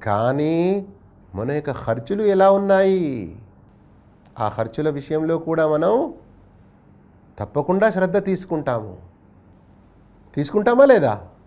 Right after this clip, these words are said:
అలాగే విశ్వాసం ఒక మూలధనమైతే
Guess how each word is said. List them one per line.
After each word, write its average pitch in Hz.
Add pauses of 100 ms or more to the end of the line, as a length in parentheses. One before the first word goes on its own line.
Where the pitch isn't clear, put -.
(760)
అలాగే 247 (1700)
విశ్వాసం 285
ఒక 254
మూలధనమైతే 226